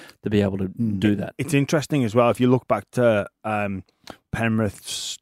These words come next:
Speaker 3: defeats at the start of the season, uh, most noticeably against Saint Helens and Brisbane, they were wet nights as well.
Speaker 1: Mm.
Speaker 2: Mm.
Speaker 1: And very tight games.
Speaker 3: Very
Speaker 2: Yeah.
Speaker 3: tight games,
Speaker 1: Must
Speaker 3: but
Speaker 1: be
Speaker 3: they were
Speaker 1: said.
Speaker 3: wet.
Speaker 2: And
Speaker 1: Yeah.
Speaker 2: I mean, what I said before, Andrew Webster knows that team as well as anyone. I mean, he's been
Speaker 1: Mm.
Speaker 2: there, was there for a long time, so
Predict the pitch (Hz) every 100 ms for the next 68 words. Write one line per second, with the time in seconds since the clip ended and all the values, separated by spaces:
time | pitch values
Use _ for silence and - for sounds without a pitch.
0 | - 104 - 110 - - - - 101 95
1 | 101 95 - - 98 98 - 107 - _
2 | _ - 104 95 131 107 101 110 104 -
3 | - 113 101 98 95 101 - 107 92 -
4 | 95 101 98 - 98 92 92 - 117 -
5 | - 95 90 95 92 107 98 98 - -
6 | 107 107 113 - - _ - 95 90 92
7 | - 98 101 117 90 - 90 - 101 90
8 | 101 _ 113 110 98 92 92 104 98 -
9 | 101 95 98 98 95 _ _ _ - -
10 | - 120 147 156 156 156 147 131 120 -
11 | 113 98 - 123 123 123 110 120 - 113
12 | 110 113 - 110 - 120 107 113 104 98
13 | 123 123 101 110 104 120 113 107 131 101
14 | 131 113 110 113 110 - 123 117 104 -
15 | 117 113